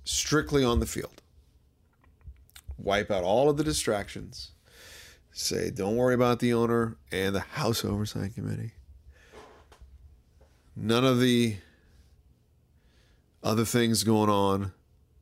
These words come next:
with this team. How they boggled and screwed up the name unveiling, all that stuff. All the issues that they've had, from misspelling people's names on their top ninety all-time list to, you know what I'm getting at. So let's just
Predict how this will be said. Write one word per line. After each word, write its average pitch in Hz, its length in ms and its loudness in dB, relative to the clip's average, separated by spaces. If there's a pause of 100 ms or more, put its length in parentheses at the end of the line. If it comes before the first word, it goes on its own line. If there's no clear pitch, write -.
(140)
with 107 160 -2
this 101 180 0
team. 101 400 0 (1400)
How 98 140 0
they 98 140 2
boggled 101 580 0
and 95 200 -4 (760)
screwed - 400 2
up 110 160 0
the 107 100 0
name 104 420 2
unveiling, 98 520 2
all 95 120 4
that 95 140 4
stuff. 92 300 0
All 131 280 4
the 143 160 4
issues 131 300 2
that 117 60 -2
they've 117 200 4
had, 92 400 2
from 90 460 0 (600)
misspelling 113 680 2
people's 107 460 0
names 104 500 2
on 98 140 2
their 92 180 4
top 101 400 0
ninety 104 600 2 (460)
all-time 104 580 0
list 101 400 0
to, 98 240 0
you 160 180 4
know 131 220 2
what 113 100 4
I'm 107 140 0
getting 98 400 2
at. 73 240 -6
So 110 100 2
let's 151 220 2
just 151 400 2